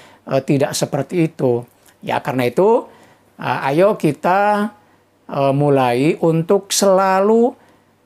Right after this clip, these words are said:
mencari informasi, mencari ilmu pengetahuan kalau mau aktif di dunia media sosial. Sehingga, eh, kita menyampaikan sesuatu itu, ya,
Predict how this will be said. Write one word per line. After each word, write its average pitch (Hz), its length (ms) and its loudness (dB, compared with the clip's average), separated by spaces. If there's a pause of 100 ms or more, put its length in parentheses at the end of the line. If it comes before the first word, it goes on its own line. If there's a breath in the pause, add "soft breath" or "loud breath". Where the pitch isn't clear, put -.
(140)
mencari 165 800 0
informasi, 135 880 0
mencari 139 580 -2
ilmu 135 300 -2
pengetahuan 120 1040 -2 (340 loud breath)
kalau 127 380 0
mau 143 420 0
aktif 190 540 -6
di 156 400 -2
dunia 127 480 -2
media 113 560 -2
sosial. 110 680 -6
Sehingga, 143 560 0 (560 loud breath)
eh, 123 240 -2
kita 175 640 -2
menyampaikan 147 640 0
sesuatu 135 640 -2
itu, 220 480 0 (400 loud breath)
ya, 123 320 0